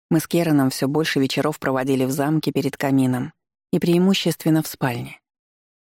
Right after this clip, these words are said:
Мое счастье невозможно было объять. Теперь я все больше верила, что попала в этот мир не случайно.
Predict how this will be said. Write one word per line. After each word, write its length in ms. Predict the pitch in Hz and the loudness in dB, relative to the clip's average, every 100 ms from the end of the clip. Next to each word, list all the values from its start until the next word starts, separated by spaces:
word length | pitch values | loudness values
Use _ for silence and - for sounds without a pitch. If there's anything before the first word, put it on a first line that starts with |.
| _ _ _ | _ _ _
Мое 200 | 185 208 | 2 2
счастье 340 | - 233 - 190 | 2 -2 2 2
невозможно 540 | 185 190 214 180 139 | 4 4 2 4 2
было 240 | 135 131 | 2 0
объять. 520 | 131 135 117 - - - _ _ _ _ _ - | -2 -4 -6 -10 -14 -18 _ _ _ _ _ -8
Теперь 260 | - 208 | -2 0
я 140 | 202 190 | 2 0
все 180 | - | -2
больше 320 | 196 226 - 170 | 0 0 0 2
верила, 400 | 196 208 156 139 | 2 2 2 0
что 180 | - | -2
попала 380 | 139 143 180 180 | -4 -4 0 0
в 60 | 160 | 0
этот 240 | 160 156 | -2 0
мир 240 | 170 180 160 | 2 4 2
не 100 | 156 | 2
случайно. 720 | - 165 - 151 127 123 | -2 -6 -4 -4 -4 -8